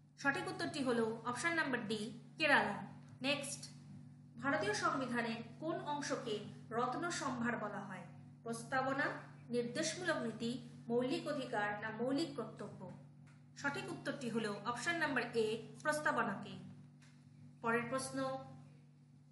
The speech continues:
কাজিরাঙা অভয়ারণ্য কিসের জন্য বিখ্যাত?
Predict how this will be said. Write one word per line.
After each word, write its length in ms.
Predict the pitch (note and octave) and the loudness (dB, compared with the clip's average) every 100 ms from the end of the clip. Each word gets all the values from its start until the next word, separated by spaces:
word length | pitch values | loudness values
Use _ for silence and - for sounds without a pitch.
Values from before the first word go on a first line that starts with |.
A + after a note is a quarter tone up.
| - - - - | -20 -20 -20 -4
কাজিরাঙা 560 | C#4 C#4 F4 F4 F4+ E4+ | 2 4 6 4 6 4
অভয়ারণ্য 680 | B3 B3 A3+ A3 A3 A#3+ - | 4 4 4 2 -2 -4 -4
কিসের 300 | D#4+ F4 C#4+ | -2 0 0
জন্য 180 | D#4 B3+ | 0 0
বিখ্যাত? 440 | G#3+ - G#3+ - | -2 -4 -6 -6